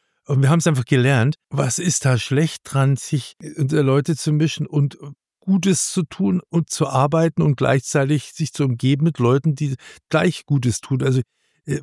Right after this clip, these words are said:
unser Job ist hier Messen, wir sind ständig von Leuten umgeben, die wollen das Gleiche, sie wollen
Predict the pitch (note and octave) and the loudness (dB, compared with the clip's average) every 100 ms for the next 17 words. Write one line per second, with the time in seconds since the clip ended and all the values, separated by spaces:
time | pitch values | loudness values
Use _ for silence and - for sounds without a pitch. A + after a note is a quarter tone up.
0 | C#3+ D#3 D3+ D#3 - D#3 C#3+ C3 D3+ C3+ | -4 -2 2 0 0 -2 -2 -2 0 0
1 | B2 C3 - D#3 C#3 C3 B2 C3 - C3 | 2 0 0 2 2 2 0 -2 -2 -4
2 | - E3 D#3 C3+ B2 D3 D#3+ D3+ E3 E3 | 0 0 0 0 0 0 -2 -2 -2 -2
3 | G3+ - C#3 B2 B2+ B2 - B2+ D3+ D3 | -4 -2 -2 2 2 0 0 0 0 0
4 | A#2+ A#2 | 2 2